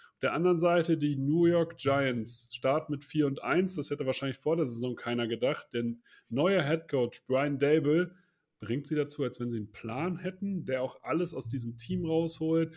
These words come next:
Daniel Jones wirkt deutlich gefestigter, als wenn er auch hätte, ok-, äh, weiß, okay, ich hab Plan A und B in der Tasche. Jaquan Barkley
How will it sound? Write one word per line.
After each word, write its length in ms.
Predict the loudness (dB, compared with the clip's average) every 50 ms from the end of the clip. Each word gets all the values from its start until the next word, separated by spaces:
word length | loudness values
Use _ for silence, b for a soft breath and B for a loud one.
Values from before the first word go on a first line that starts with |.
| B B B B
Daniel 420 | -2 0 0 2 2 4 2 2 2
Jones 480 | 2 0 2 2 2 2 0 -2 -4 -2
wirkt 300 | -4 -4 -4 _ _ 0
deutlich 440 | 2 4 4 2 0 -4 -6 -6 -4
gefestigter, 920 | -12 -12 -6 0 0 0 0 -2 -4 -6 -8 -8 -6 -4 -4 -4 -4 -6 B B B B B B
als 160 | -14 -10 -4
wenn 120 | -2 0 0
er 120 | 0 0
auch 220 | 2 0 0 2 2
hätte, 280 | 0 0 2 -2 -2
ok-, 220 | -2 -2 -6 -10 -4
äh, 220 | -2 -2 0 2
weiß, 260 | 2 2 2 0 -2
okay, 240 | -4 -4 -2 0 0
ich 140 | 0 0 -4
hab 140 | -8 -8 _
Plan 320 | -2 -2 0 0 -2 -4 -8 -6
A 100 | -4 -2
und 200 | -2 -2 -2 0
B 180 | 2 2 4
in 100 | 4 2
der 100 | 0 -4
Tasche. 480 | -4 -4 -4 -4 -4 -2 -4 -4 -6 -6 B B B B B B
Jaquan 460 | -6 -6 -6 -4 -2 -4 -2 -2 -2
Barkley 600 | -2 -2 0 0 -2 -2 -2 0 0 0 -2 -4